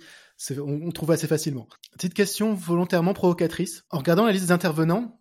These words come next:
j'ai, et de cette année et même des années précédentes, et aussi sur ton site, j'ai remarqué qu'en fait, sur la Creative Alchemy, cette année, c'est à quatre-vingt-dix-neuf pour cent de, d'intervenants féminins.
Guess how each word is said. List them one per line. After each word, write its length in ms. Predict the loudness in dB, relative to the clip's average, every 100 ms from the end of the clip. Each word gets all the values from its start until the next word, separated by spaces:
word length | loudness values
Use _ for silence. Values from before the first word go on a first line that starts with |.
| _
j'ai, 600 | -10 -6 -4 0 2 2
et 40 | 0
de 140 | 0
cette 240 | 0 0 2
année 300 | 4 6 6
et 40 |
même 140 | 4
des 80 | 2
années 140 | 0 0
précédentes, 560 | -2 -4 0 0 0 -14 -20 _
et 100 | -2
aussi 180 | -2 0
sur 140 | -4
ton 120 | -2 -4
site, 240 | -2 -2
j'ai 120 | 0
remarqué 360 | 0 0 -2 -2
qu'en 140 | -2
fait, 260 | -2 -2 -4 -18
sur 140 | -8 -6
la 100 | -6
Creative 300 | -8 -4 -4
Alchemy, 360 | -2 -2 -2
cette 160 | -2 -4
année, 200 | 0 -2
c'est 180 | -4 -4
à 320 | 0 0 -2 -8 -12
quatre-vingt-dix-neuf 460 | -4 0 2 2
pour 160 | 2 0
cent 240 | 2 0 -4 _ _
de, 380 | -2 2 2 2
d'intervenants 400 | 0 0 2 2
féminins. 500 | 2 0 2 0 -2